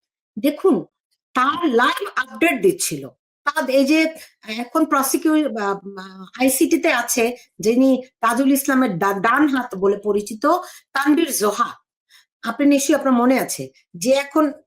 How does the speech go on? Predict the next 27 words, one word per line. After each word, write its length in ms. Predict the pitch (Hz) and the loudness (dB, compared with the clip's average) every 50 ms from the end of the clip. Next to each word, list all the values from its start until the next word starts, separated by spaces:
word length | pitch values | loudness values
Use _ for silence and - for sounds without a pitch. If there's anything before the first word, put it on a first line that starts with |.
| _ _ | _ _
আহ, 260 | - 214 208 208 196 | -6 -4 -4 -2 0
যে 200 | 208 269 285 277 | 2 0 0 2
ছিল 160 | - 330 311 330 330 330 - - - 220 220 | 0 0 2 2 2 0 -2 -2 -6 -8 -8
আগে, 400 | 233 226 254 277 302 302 294 269 - 208 | -6 -4 -2 0 0 0 -2 -2 -6 -6
আহ, 380 | 214 214 214 208 185 185 - 208 | -4 -4 -2 -4 -4 -6 -10 -8
তথ্য 320 | 202 - 262 254 - - | -4 -4 -4 -2 -4 -4
প্রযুক্তি 600 | 269 302 302 277 269 294 277 - _ 302 302 302 | -2 0 0 0 0 -2 -4 -2 _ 0 2 2
মন-, 380 | 277 247 247 254 254 254 254 - | 2 2 2 2 2 0 0 -2
প্রতিমন্ত্রী 640 | - 269 277 277 285 277 277 277 269 - 294 277 277 - - - _ _ 175 | -2 -2 0 0 0 0 0 0 0 0 0 -2 -2 -4 -12 -20 _ _ -2
জোনায়েদ 360 | 196 247 262 277 302 320 294 | -2 0 0 0 -2 0 0
আহমেদ 260 | 302 277 262 262 254 - - - | 2 2 4 2 2 0 -2 0
পলকের 400 | 240 233 240 240 240 240 180 160 | 2 2 2 2 0 -2 -6 -6
ডান 160 | 170 165 175 - | -10 -14 -10 -8
হাত, 120 | - 151 - _ _ _ - _ _ - | -8 -8 -8 _ _ _ -20 _ _ -2
বিভিন্ন 360 | 220 302 359 403 370 339 339 | 0 0 2 2 2 2 2
প্রকল্পে 680 | 339 339 277 277 - 269 262 254 254 254 233 214 185 - - _ _ - | 2 2 0 0 2 2 0 0 0 0 -2 -2 -2 -4 -8 _ _ -2
পলকের 280 | 220 233 254 254 269 | 0 0 0 0 -4
সঙ্গে 300 | 254 - 226 202 196 196 | -6 -4 -4 -2 -2 -2
ছিলেন। 300 | 196 - 196 180 180 180 180 | 0 0 0 0 0 -2 -2
সে 320 | - - 320 359 381 359 | -2 0 0 2 2 0
রাতারাতি 680 | 262 208 - - - 339 349 339 - - 254 208 196 - - - _ | 0 0 -2 -4 -6 -8 -10 -12 -8 -4 -2 -2 -2 -4 -8 -14 _
এই 120 | - 214 208 | -4 -4 -4
ডক্টর 260 | - - - - 285 | -4 -8 -4 -2 0
ইউনূস 340 | 277 262 254 269 294 277 - | 2 2 2 2 0 -2 -2
সরকার 260 | 311 277 277 285 277 | -4 -2 -2 -2 -2
আসার 340 | 240 214 214 - 294 302 294 | -2 -2 -4 -2 -2 -2 -2
পরে 360 | 285 262 233 220 220 247 247 | 0 0 0 0 0 -2 -4